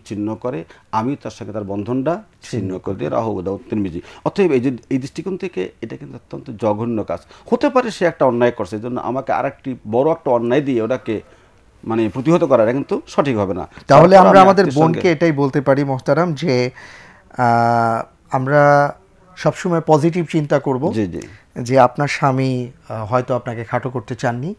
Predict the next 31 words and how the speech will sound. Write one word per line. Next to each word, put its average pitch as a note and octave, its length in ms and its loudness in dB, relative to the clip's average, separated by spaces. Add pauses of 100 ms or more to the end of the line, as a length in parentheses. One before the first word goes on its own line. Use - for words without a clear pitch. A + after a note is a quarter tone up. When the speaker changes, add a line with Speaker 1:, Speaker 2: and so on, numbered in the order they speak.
(560)
Speaker 2:
আর A#2+ 260 2
যদিও A#3 280 2
তিনি A3+ 240 -2
সেটা G3 240 -4
করে E3 240 0
থাকেন, D3+ 320 -6
এটা D3 400 -2
তার C3+ 140 -2
অপরাধ, C#3+ 480 4 (580)
কিন্তু D3 240 0
তাই D3+ 240 4
বলে F3+ 240 2
আপনি C#3+ 380 0
সম্পর্ক C#3+ 560 -6
ছিন্ন C3 340 -10
করতে B2 280 -10
Speaker 1:
এটা B2 120 -4
Speaker 2:
পারেন C3 140 0
Speaker 1:
ঠিক D#3 140 -2
Speaker 2:
না, A#3 80 -2
Speaker 1:
না। D#3+ 120 2
Speaker 2:
কারণ C#3 160 -2
ইসলাম B2+ 280 -6
এটা B2 160 -8
নিষেধ A2+ 200 -10
Speaker 1:
বরং C3+ 100 0
একটা C3 120 -2
Speaker 2:
করেছে। B2 60 -6
Speaker 1:
গুরুত্ব D#3+ 320 -2
আছে। C#3 280 0
আহ, C3 720 -10